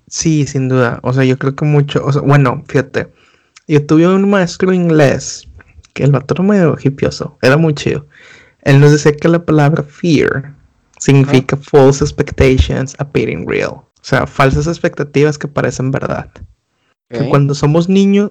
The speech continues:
Speaker 1: solo le tenemos miedo a dos cosas naturalmente: al que nos dejen caer y
Speaker 2: Ok.
Speaker 1: a la oscuridad o algo así.
Speaker 2: Ujú.
Speaker 1: Que es como que las dos cosas que dan miedo por la incertidumbre, el ser desconocido. Y todo lo demás que vamos aprendiendo a tenerle miedo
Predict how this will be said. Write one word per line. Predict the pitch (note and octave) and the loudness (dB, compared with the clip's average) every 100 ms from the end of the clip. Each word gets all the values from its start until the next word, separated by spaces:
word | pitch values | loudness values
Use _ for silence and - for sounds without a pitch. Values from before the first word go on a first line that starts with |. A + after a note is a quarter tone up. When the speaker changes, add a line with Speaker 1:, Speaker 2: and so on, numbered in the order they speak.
| - | -6
Speaker 1:
solo | - C#3 C#3+ | 0 0 2
le | D#3+ | -2
tenemos | D#3 C#3+ C#3 C#3 C#3+ | 0 2 2 2 0
miedo | D#3 C#3+ C#3 C#3+ - | 2 4 4 2 0
a | |
dos | C3 B2+ | 0 0
cosas | - C3+ C3 C3+ | 0 0 2 2
naturalmente: | C3+ C#3 C3 B2 B2 - - - - - - | 0 0 -4 -2 -4 -6 -8 -12 -14 -20 -4
al | D3 D3 | -4 -2
que | C3+ | 0
nos | C3 B2 | 2 0
dejen | B2+ D#3 | -2 -6
caer | D3 D3+ C#3+ G#3 - _ | -2 0 2 0 -4 _
y | C#3+ C#3 C3+ C3+ C3+ - | 2 4 4 2 -2 -8
Speaker 2:
Ok. | - | -4
Speaker 1:
a | B2 | -4
la | |
oscuridad | C3+ - C3+ A#2+ C2 - - | -4 -4 -2 -2 -4 -6 -10
o | C#2 | -6
algo | - | -6
así. | - - C#3+ _ _ _ _ | -6 -8 -10 _ _ _ _
Speaker 2:
Ujú. | C3+ C3 E3 G#3+ _ _ _ _ _ | -8 -6 -6 -8 _ _ _ _ _
Speaker 1:
Que | - C3+ | -4 -4
es | - | -4
como | - B2+ C3+ | -2 0 0
que | C#3 | 0
las | C#3+ C#3 | 0 2
dos | B2+ | 0
cosas | - C3 C#3 | 0 -2 0
que | - | 2
dan | C#3 C3 | 4 4
miedo | C#3 C3+ C3 | 4 2 0
por | C3 C3 | 0 0
la | B2+ | 0
incertidumbre, | C#3+ - - - B2+ C#3+ B2+ | -2 -6 -8 -2 0 2 0
el | B2+ | -2
ser | - | -4
desconocido. | - - - - - - - - - - _ - | -6 -8 -6 -6 -6 -8 -10 -20 -20 -20 _ -12
Y | - | -2
todo | C#3+ - C#3 D3 | -2 2 4 6
lo | E3 | 6
demás | F3 D3+ C#3 C#3+ | 4 2 0 0
que | D#3 | 0
vamos | C#3+ C#3 D3+ | 2 2 0
aprendiendo | D3 D3 C#3 C3+ C3 B2+ D3 | -2 0 2 4 2 0 -4
a | C3+ | -6
tenerle | - C3 B2 B2+ | -2 0 2 0
miedo | C#3 C3 C3 G3 | 0 2 2 2